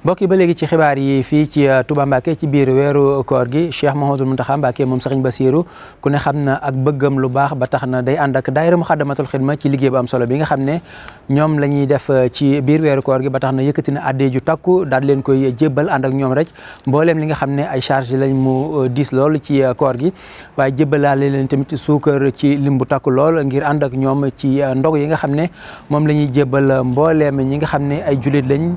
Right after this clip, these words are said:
te ñi ndogoo fii ci, euh, jumaay Touba ji mu nekk, euh, jëf ju rafet joo xamante ni mbooleem taalibe yi, rawatina daayira Muxaddamatul Xidma, rafetlu nañ ko, waaye ñaanalaat Cheikh Mouhamadul Mountakha Mbacké mu gën fee yàgg, waaye gën a ànd ak ñoom li nga xam ne moom moo di, euh, liggéey bi nga xam ne ñu ngi koy amal fii ci, euh, jumaa ji.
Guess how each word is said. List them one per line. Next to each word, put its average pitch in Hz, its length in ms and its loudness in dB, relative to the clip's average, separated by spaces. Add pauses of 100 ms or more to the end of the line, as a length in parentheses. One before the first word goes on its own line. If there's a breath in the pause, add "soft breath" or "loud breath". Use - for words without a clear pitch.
te 147 100 0
ñi 139 400 2
ndogoo 135 320 0
fii 139 220 -4
ci, 139 160 0
euh, 131 160 2
jumaay 135 320 0
Touba 131 260 0
ji 120 80 -4
mu 131 120 -2
nekk, 139 220 -2 (600 loud breath)
euh, 139 380 2
jëf 143 160 0
ju 143 80 0
rafet 143 240 0
joo 156 80 2
xamante 143 360 -2 (100)
ni 135 200 0
mbooleem 135 680 0
taalibe 139 380 0
yi, 139 200 0
rawatina 135 300 0
daayira 135 200 2
Muxaddamatul 160 580 -2
Xidma, 139 420 -4
rafetlu 139 280 -2
nañ 131 140 -2
ko, 147 140 0
waaye 131 160 2
ñaanalaat 135 360 0 (440 loud breath)
Cheikh 170 280 0
Mouhamadul 160 340 -2
Mountakha 135 300 -2
Mbacké 139 420 0
mu 131 140 -4
gën 143 140 0
fee 147 160 0
yàgg, 135 220 0
waaye 135 240 2
gën 151 180 0
a 202 80 -6
ànd 143 160 -2
ak 131 100 -4
ñoom 135 300 -2
li 135 120 -4
nga 151 100 -2
xam - 160 -6
ne 139 80 -2
moom 135 180 -4
moo 131 180 0
di, 139 240 -4
euh, 139 260 -2 (420 loud breath)
liggéey 143 320 2
bi 135 100 -2
nga 147 80 -2
xam 139 140 -2
ne 131 80 0
ñu 131 100 -2
ngi 135 40 -6
koy 143 120 -2
amal 131 340 0
fii 151 240 -2
ci, 143 220 0
euh, 135 100 0
jumaa 127 280 -2
ji. 107 160 -12